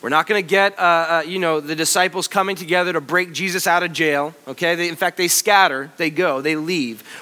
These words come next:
We're not gonna get Judas changing his mind. He's, he's gonna betray, betray Jesus. We're not gonna get, uh, uh, you know, um, Pilate saying, "Ah, you know what? Go ahead. We'll just let him go." We're not gonna get that. We're not gonna get what we want. We're not gonna get on Palm Sunday,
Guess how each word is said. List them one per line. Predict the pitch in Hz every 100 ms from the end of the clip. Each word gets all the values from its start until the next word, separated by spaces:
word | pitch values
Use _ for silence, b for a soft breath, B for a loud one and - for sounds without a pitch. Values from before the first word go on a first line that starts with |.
| B
We're | 180
not | 202
gonna | 214
get | 202 202
Judas | 135 202 185 170
changing | - 190 180 202
his | 185
mind. | 185 170 175
He's, | 165 139
he's | 165
gonna | 143 185
betray, | 165 190 196 190
betray | 151 175 208 196
Jesus. | 143 143 147 147 - - B B
We're | 135
not | 165 185
gonna | 220 220
get, | 170 202 196 - 160 -
uh, | 175 165 170
uh, |
you | 175 170 202
know, | 196 160 156
um, | 135 143 143 127 B B B -
Pilate | 196 208 180 139 139
saying, | - 190 202
"Ah, | 269 294 269 277
you | 254 262
know | 269
what? | 277 277 -
Go | 262
ahead. | 262 233
We'll | 175
just | 202 214
let | 220
him | 220
go." | 226 220
We're | 131
not | 190 247
gonna | 285
get | 220 269 -
that. | - 107
We're | 147
not | 202 233
gonna | 247
get | 170 233 202
what | 208
we | 214
want. | 185 208 131
We're | -
not | 214 240
gonna | 262 247
get | 180 254
on | 240 180
Palm | 185 160
Sunday, | 147 160 147 147 147